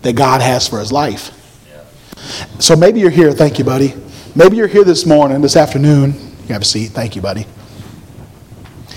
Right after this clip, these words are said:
Speaker 1: If I had C Ds with me, I'd give you a free C D, but I don't have 'em. And, uh, so go to YouTube and look up my name. It is, it's free. Maybe you're here this morning, this afternoon. You're like, "Brother Al, I'm saved, but I'm not real separated of a Christian." Here's what you need to do.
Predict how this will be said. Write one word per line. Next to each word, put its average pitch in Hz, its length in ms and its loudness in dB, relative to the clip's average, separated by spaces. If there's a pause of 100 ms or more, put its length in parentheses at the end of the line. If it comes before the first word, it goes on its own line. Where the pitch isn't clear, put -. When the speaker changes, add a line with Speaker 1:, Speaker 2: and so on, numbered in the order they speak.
(120)
Speaker 1:
If 131 100 0
I 185 120 6
had 180 180 2
C 190 160 0
Ds 170 180 2
with 160 180 4
me, 147 80 2
I'd 135 160 4
give 143 140 4
you 131 80 2
a - 20 -2
free 143 220 2
C 139 160 0
D, 131 140 2
but 123 100 -2
I 127 60 0
don't 131 120 -2
have 113 160 -6
'em. - 100 -18 (360)
And, 147 220 2
uh, 123 260 0
so 143 140 -2
go 147 100 4
to 139 60 2
YouTube 135 300 -2
and 113 80 -4
look 123 120 -4
up 120 80 -2
my 107 80 -6
name. 104 240 -12
It 262 60 2
is, 151 260 4 (640)
it's - 100 -2
free. - 240 -6 (1200)
Maybe 170 300 2
you're 208 140 4
here 185 200 2
this 170 240 -2
morning, 110 420 -2 (880)
this - 100 -10
afternoon. 127 600 -4 (1300)
You're 135 120 -6
like, 117 80 -6
"Brother 160 380 2
Al, 156 160 0
I'm 120 140 -4
saved, 208 580 2
but 240 100 0
I'm 143 80 -2
not 208 180 -2
real 202 140 4
separated 147 540 2
of 110 80 -4
a 104 40 -8
Christian." 131 380 -4
Here's 131 320 -4
what 143 140 -2
you 151 60 -2
need 147 120 2
to 143 60 0
do. 107 200 -4